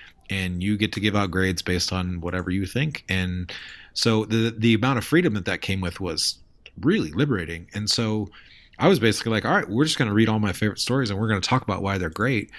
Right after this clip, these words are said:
And we're gonna listen to music that I really like. And we're gonna talk about the elements of storytelling that's in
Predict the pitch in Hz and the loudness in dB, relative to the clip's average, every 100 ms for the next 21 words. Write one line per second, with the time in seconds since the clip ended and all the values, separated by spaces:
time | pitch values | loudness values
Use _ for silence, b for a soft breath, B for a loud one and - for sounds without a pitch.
0 | B B B 120 123 104 135 127 110 101 | B B B 4 6 6 6 6 4 4
1 | 110 104 - 98 95 92 - _ - 104 | 4 2 0 -2 0 -2 -4 _ -6 -2
2 | 98 85 113 113 95 - B B - 104 | -2 0 0 -2 -4 -10 B B -2 0
3 | 104 104 107 107 101 98 95 - _ 113 | 0 0 0 0 0 0 -2 -8 _ -4
4 | 104 104 117 110 98 92 - 113 117 95 | 0 2 4 2 0 0 2 2 2 2
5 | 104 101 92 87 b b b b _ - | 0 0 -2 -4 b b b b _ -2
6 | 101 98 - - - 123 110 123 117 110 | 0 2 2 0 0 -6 0 2 2 0
7 | 107 | -2